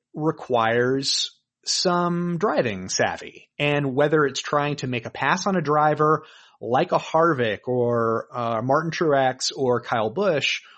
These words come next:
or outsmarting their crew chiefs on pit cycles, or finding a hole on a restart when those guys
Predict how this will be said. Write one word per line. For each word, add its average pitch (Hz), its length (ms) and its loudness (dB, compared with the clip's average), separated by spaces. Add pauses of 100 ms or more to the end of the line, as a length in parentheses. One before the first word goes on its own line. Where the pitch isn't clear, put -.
(160)
or 151 160 4
outsmarting 139 680 2
their 110 100 -4
crew 208 240 -6
chiefs 131 300 -4
on 104 140 -6
pit - 200 -4
cycles, 120 640 0
or 131 160 0
finding 127 320 -4
a 131 80 0
hole 190 400 2
on 139 80 -2
a 160 60 -8
restart 175 520 0
when 151 120 0
those 147 160 0
guys 165 420 2